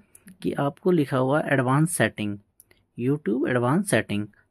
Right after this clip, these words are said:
आप इसको जूम करके या पॉज करके भी देख सकते हैं। अब यहाँ पर आपको एक आता है यूज़र आईडी, एक चैनल आईडी। इसका मैं आपको एक फ़ायदा ये बता देता हूँ कि जिस तरीके से आपने, मतलब, मान लीजिए कि मेरा ये चैनल का नाम है माही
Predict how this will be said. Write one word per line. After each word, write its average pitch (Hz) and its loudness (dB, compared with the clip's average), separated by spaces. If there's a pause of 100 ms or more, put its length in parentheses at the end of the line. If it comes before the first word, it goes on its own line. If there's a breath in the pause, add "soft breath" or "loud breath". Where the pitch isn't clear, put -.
आप 120 -8
इसको 165 0
जूम 143 4
करके 147 0
या 160 2
पॉज 127 -4
करके 131 0
भी 180 2
देख 135 2
सकते - -10
हैं। 110 -2 (560 loud breath)
अब 208 -2
यहाँ 165 2
पर 185 -2
आपको - -4
एक 156 0
आता 135 -2
है 139 -4 (140)
यूज़र 139 2
आईडी, 170 4
एक 170 2
चैनल 123 -2
आईडी। 104 0 (880)
इसका 143 -4
मैं 156 2
आपको 156 -2
एक 160 0
फ़ायदा 123 0
ये 147 2
बता 135 -2
देता 123 -4
हूँ 117 -4 (560 loud breath)
कि 160 -4
जिस 165 -8
तरीके - -4
से 156 -6
आपने, 135 -2
मतलब, 143 -2
मान 131 2
लीजिए 143 2
कि 151 -2
मेरा 135 2
ये 127 -2
चैनल 127 -4
का 135 -2
नाम 123 0
है 147 2
माही 120 2